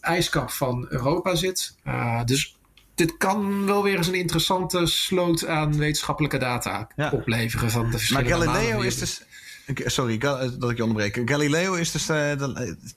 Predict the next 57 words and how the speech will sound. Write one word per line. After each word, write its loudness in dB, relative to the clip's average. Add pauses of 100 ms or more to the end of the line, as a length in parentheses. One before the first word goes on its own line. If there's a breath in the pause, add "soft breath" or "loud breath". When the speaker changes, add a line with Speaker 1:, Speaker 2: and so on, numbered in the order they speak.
Speaker 2:
zie 2
ik -2
volgens -2
mij 0
inderdaad 0
de 0
laatste -2
geweest 0
in 0
negentien 0
zesennegentig. 0
Speaker 1:
Ja, 0
ik -2
Speaker 2:
Wat 2
heel 0
lang -2
geleden -2
is. 2
Speaker 1:
Ja, 2
in -2
tweeduizend 0
drie -2
is 0
die -6
gestopt, -2
dus -2
hij 0
heeft -2
dat 0
ook 0
nog -2
vrij 0
lang 0
volgehouden. 0
Maar -2
ik -2
Speaker 2:
Ah, 0
Speaker 1:
haal 4
Speaker 2:
oké. 0
Speaker 1:
ze, -2
ik 0
haal, 2
ehm, 0 (280)
ook -4
nog -2
wel, 0
ik -4
ben 2
nog 2
wel 2
eens 2
in 2
de 2
war 2
met, -4 (100)
met 0
Cassini, 0